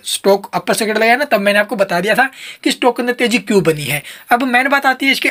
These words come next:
आगे टारगेट को लेकर, कहीं स्टॉक के अंदर एक दो दिन तेजी बनकर ऊपर से माल तो नहीं निकलते हुए नजर आएगा, कहीं स्टॉक के अंदर फिर से गिरावट तो नहीं होने वाली है कल। तो आपके बहुत सारे सवाल है, हर एक सवाल का जवाब आपको मिलेगा।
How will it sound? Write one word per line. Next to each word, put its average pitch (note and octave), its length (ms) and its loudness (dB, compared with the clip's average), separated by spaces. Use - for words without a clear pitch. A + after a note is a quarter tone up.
आगे G#3 220 0
टारगेट F3+ 360 0
को E3 100 -2
लेकर, D3+ 360 0
कहीं E3 220 -8
स्टॉक F#3+ 260 0
के G3 60 2
अंदर F#3 120 2
एक F#3+ 140 4
दो F#3 80 4
दिन F#3 200 0
तेजी F3+ 240 2
बनकर F#3+ 360 2
ऊपर F#3+ 240 0
से G3 140 0
माल F3+ 200 2
तो G3 100 -4
नहीं A#3 140 0
निकलते G3 320 0
हुए F#3+ 80 4
नजर F#3+ 240 2
आएगा, G3+ 260 0
कहीं F3+ 120 -4
स्टॉक F3+ 220 0
के F#3 60 -2
अंदर F3 120 -2
फिर F3+ 140 -4
से F#3 100 -2
गिरावट F3 240 2
तो G3+ 80 -2
नहीं A3 120 -2
होने G#3 160 0
वाली G#3 200 2
है G3+ 60 -4
कल। G#3 180 2
तो B3+ 60 -2
आपके B3 200 2
बहुत G3 220 2
सारे G3+ 160 2
सवाल F#3+ 320 2
है, - 80 -2
हर F#3+ 180 -2
एक C4 100 -2
सवाल F3+ 260 0
का F3+ 100 0
जवाब E3 240 2
आपको D3+ 240 -2
मिलेगा। F3+ 400 2